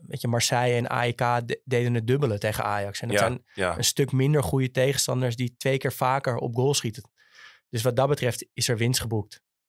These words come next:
Speaker 1: Dus ja, ik, ik, ja, ik snapte het wel.
Speaker 2: Ja, ja. Kun jij dan ook een beetje blij zijn met die winst die Daan beschrijft,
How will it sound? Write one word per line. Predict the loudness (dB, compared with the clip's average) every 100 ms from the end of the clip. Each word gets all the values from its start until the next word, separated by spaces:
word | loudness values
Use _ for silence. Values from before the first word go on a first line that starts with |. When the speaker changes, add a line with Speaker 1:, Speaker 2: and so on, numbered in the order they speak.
| _
Speaker 1:
Dus | -6 -4
ja, | -2 -2
ik, | -2 -6 _ _ _ _
ik, | -20 -20 -20 -8
ja, | -4 -4
ik | -2
snapte | -2 -2 -2
het | -2
wel. | -2 -4 -8 _
Speaker 2:
Ja, | -6 -6 -6 _ _ _ _ _
ja. | -8 -6 -6 _ _ _ _
Kun | 0
jij | 2
dan | 4
ook | 2
een | 0
beetje | -2 -2
blij | 0 0
zijn | 2 0
met | 0 0
die | -2
winst | 0 -2 -4 -8
die | -8 -6 -2
Daan | 0 0
beschrijft, | -2 -2 0 0 0 -8